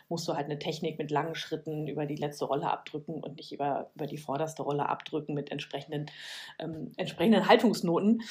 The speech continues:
machen. Und ich habe tatsächlich auch, das erinnere ich noch, weil das halt durchaus auf den Rücken gehen kann, wenn man, wenn man sehr stark, ähm, ähm,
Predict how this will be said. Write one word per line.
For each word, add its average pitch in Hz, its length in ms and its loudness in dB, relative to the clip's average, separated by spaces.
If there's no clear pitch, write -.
machen. 208 260 6
Und 190 140 4
ich 190 120 4
habe 214 220 8
tatsächlich 202 560 6
auch, 220 140 12
das 220 180 6
erinnere 185 260 4
ich 214 120 0
noch, 190 180 -2
weil 180 140 6
das 180 160 0
halt 180 160 0
durchaus - 280 2
auf 214 120 -2
den 170 100 -6
Rücken 208 320 2
gehen 185 200 2
kann, 180 280 -4
wenn 160 80 -2
man, 156 300 -8
wenn 156 140 -8
man 151 140 -6
sehr 165 160 2
stark, 151 520 -2
ähm, 151 360 -4
ähm, 147 720 -6